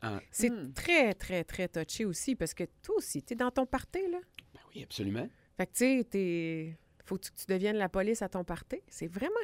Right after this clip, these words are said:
Speaker 2: compliqué, là.
Speaker 1: Je te rappelle que t'es pas obligé.
Speaker 2: Non.
Speaker 1: Ensuite, là,
Speaker 2: Comprends.
Speaker 1: c'est ton jugement à toi
Speaker 3: Mm, mm, mm.
Speaker 1: qui va, qui va faire foi de tout. Et ça va être ton jugement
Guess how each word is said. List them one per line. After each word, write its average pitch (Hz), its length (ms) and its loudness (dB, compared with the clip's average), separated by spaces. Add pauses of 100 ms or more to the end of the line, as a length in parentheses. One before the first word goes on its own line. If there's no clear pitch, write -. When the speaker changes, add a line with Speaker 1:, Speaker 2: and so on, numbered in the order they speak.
Speaker 2:
compliqué, - 480 -6
là. 165 100 -8 (720)
Speaker 1:
Je - 100 -4
te - 140 2
rappelle 135 420 4
que 147 100 0
t'es 127 200 0
pas 160 140 2
obligé. 127 460 0 (280)
Speaker 2:
Non. 269 180 4 (160)
Speaker 1:
Ensuite, 165 600 2
là, 190 100 4
Speaker 2:
Comprends. 196 180 2
Speaker 1:
c'est 127 100 4
ton 117 240 2
jugement 131 720 4
à 117 80 2
toi 117 360 2
Speaker 3:
Mm, - 100 -8
mm, 208 160 -6
mm. - 40 -8 (200)
Speaker 1:
qui - 160 -4
va, 110 640 4 (320)
qui - 160 -8
va 110 100 4
faire - 220 0
foi 127 240 2
de 113 140 2
tout. 165 280 0 (680)
Et 131 100 8
ça 135 180 4
va 135 120 6
être 135 100 0
ton 135 220 4
jugement 131 760 2